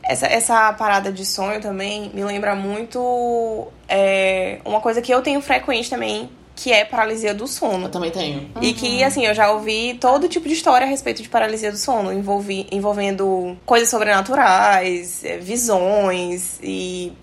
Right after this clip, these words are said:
Speaker 1: até mesmo pessoas que sentem que tão saindo do corpo, sabe? Eu não sei como é pra outras pessoas, mas, é, as experiências que eu tive com paralisia do sono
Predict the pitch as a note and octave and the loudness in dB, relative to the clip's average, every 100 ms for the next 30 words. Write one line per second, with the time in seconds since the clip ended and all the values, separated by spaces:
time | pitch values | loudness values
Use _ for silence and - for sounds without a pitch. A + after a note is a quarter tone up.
0 | - - - - G3+ A#3 C4+ B3+ C4+ C#4 | -20 -20 -4 0 4 4 2 -2 -2 0
1 | C#4+ C4+ C4+ B3 - - - - A3+ A#3+ | 2 4 4 2 -2 -10 -16 -4 -2 0
2 | A3 A#3+ A#3 A3 A3 - - - A3+ B3+ | 0 -2 -6 -8 -12 -10 -6 0 0 0
3 | C4+ B3+ B3+ A#3 A#3 B3 G#3+ G#3+ A3+ A#3+ | -2 -4 -2 0 0 0 -2 -2 -6 -8
4 | B3+ G#3 A3 A#3+ G#3+ G#3 F#3 A3 A#3+ - | -4 0 0 -2 -4 0 0 -2 -8 -16
5 | - - - - - - A#3+ C4 C#4+ E4 | -20 -20 -20 -20 -12 0 2 2 0 0
6 | D#4 C4+ D4 B3 A#3 A#3 A3+ A3+ A3+ C4+ | 0 2 2 4 4 4 2 0 -4 -4
7 | D4 G#3 G3+ G3 G3 G3 A#3 A3 G3+ G#3+ | -2 -2 -2 -2 -2 -4 -2 0 4 2
8 | B3+ - D#4 D4 C#4 C4 - B3 A3+ C#4+ | 2 2 2 2 0 -4 -4 -2 0 -2
9 | - A#3 A#3 G#3+ G#3+ A3+ A3+ G#3+ G3+ G3 | -4 -6 -4 -4 0 0 0 -4 -6 -6
10 | - F#3+ A3 G3 | -4 -2 -2 -6